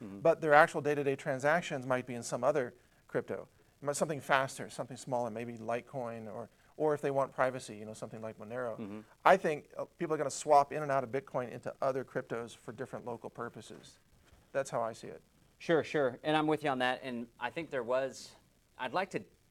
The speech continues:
Speaker 1: dig deeper into what took place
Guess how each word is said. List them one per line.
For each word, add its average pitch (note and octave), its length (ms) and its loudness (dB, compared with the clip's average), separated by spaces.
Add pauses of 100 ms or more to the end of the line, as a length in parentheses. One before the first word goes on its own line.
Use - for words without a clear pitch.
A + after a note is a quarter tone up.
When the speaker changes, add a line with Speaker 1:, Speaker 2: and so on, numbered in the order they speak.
Speaker 1:
dig B2 260 -6 (120)
deeper B2+ 540 -6
into B2+ 480 -8
what G#2+ 240 -4
took - 280 -14
place A2+ 640 -8